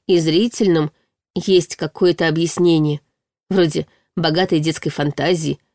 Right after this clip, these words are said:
помноженной на страх. Яра не знала, но хорошо помнила тот ужас, который испытала, когда сидела на земле и смотрела на бегающих по кругу жеребят.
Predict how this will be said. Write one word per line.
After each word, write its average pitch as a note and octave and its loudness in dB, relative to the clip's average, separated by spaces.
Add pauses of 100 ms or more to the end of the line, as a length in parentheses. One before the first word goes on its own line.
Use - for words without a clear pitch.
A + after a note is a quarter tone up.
(120)
помноженной E3+ 2
на D#3+ 2
страх. D#3 -6 (420)
Яра A#3 2
не G#3 4
знала, D3+ -2 (500)
но E3 0
хорошо G3+ -2
помнила D3 2
тот D#3+ 0
ужас, F#3+ -4 (420)
который G3+ 2
испытала, G3 0
когда F3 0
сидела F3+ 2
на F3 4
земле E3+ 2 (560)
и - -4
смотрела G3+ 4
на E3+ 2
бегающих F#3 2
по E3 -4
кругу E3+ 0
жеребят. E3 0